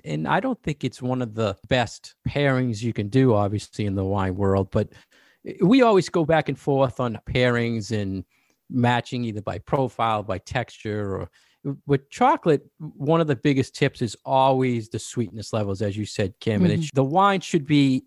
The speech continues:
Speaker 1: as sweet or sweeter than the chocolate, correct? Is that
Speaker 2: Correct.
Speaker 1: the pairing tip they always say?
Speaker 2: Yeah. So that's really at the heart of the issue of pairing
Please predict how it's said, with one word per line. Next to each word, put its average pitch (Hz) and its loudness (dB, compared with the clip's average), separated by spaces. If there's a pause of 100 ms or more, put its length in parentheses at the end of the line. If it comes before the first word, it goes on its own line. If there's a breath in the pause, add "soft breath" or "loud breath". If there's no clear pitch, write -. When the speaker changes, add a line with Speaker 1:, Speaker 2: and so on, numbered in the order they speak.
Speaker 1:
as 202 0
sweet 131 -6
or 147 4
sweeter 123 2 (440)
than 110 0
the 98 -2
chocolate, - -4
correct? 135 0 (220)
Is 127 0
that 180 2
Speaker 2:
Correct. 143 -2 (280)
Speaker 1:
the 143 0
pairing 135 -2 (220)
tip - 0
they 113 -2
always 98 -4
say? 98 -4
Speaker 2:
Yeah. 151 0 (100)
So - 0
that's 240 0
really 196 0
at 165 -2
the 170 -2
heart 165 0
of 160 -6
the 147 -6
issue 147 -2
of 143 0
pairing 151 -2